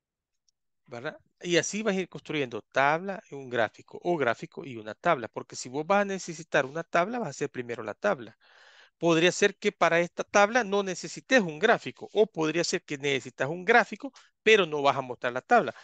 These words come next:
Entonces, al final venís y haces un reporte resumen y te va a quedar algo así, mira.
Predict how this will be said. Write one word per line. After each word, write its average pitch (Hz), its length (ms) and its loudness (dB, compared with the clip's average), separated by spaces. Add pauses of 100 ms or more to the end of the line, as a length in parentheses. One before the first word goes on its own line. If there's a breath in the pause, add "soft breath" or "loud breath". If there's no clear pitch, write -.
(260 loud breath)
Entonces, 208 300 0
al 226 120 0
final 254 440 -2
venís 233 380 -6
y 233 60 -2
haces 180 220 -6
un 185 120 -6
reporte 156 460 -10
resumen 190 440 -8
y 190 100 -12
te 143 140 -6
va 117 100 -4
a - 20 -10
quedar 101 300 -8
algo 107 180 -10
así, 220 260 -10
mira. 104 240 -16